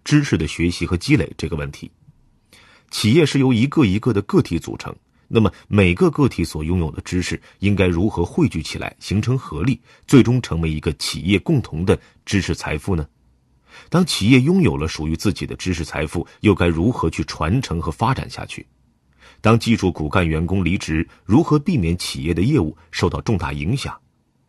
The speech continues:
对于那些新加入企业的员工，如何让他们快速脱离小白阶段，尽早站在前人肩膀上去创造新知识？这些问题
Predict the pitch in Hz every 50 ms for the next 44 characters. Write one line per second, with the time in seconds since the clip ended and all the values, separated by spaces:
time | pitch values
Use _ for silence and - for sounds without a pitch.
0 | _ _ - 143 151 160 165 139 - 151 139 - - 165 170 165 147 170 156 170
1 | 151 113 - - - 71 76 80 73 76 76 76 76 80 82 87 95 92 - -
2 | - _ - 80 92 104 127 127 - - 82 82 80 82 69 - - - 76 71
3 | - - - - 139 113 85 78 - 82 76 - - - 90 85 82 87 87 -
4 | 80 69 - - 76 87 117 120 - 87 80 92 82 - _ - - _ _ -
5 | 107 143 180 - 87 73 65 - - 101 80 76 - 82 76 - _ _ _ _
6 | - - - 90 123 113 87 90 95 - 113 113 113 80 - 62 57 - - 85
7 | 73 - _ _ - - 80 - - 85 71 - - 90 - - 104 110 110 113
8 | 123 127 131 - - - _ _ _ _ _ _ _ - - - _ - 196 143
9 | 156 147 139 131 98 - 82 87 -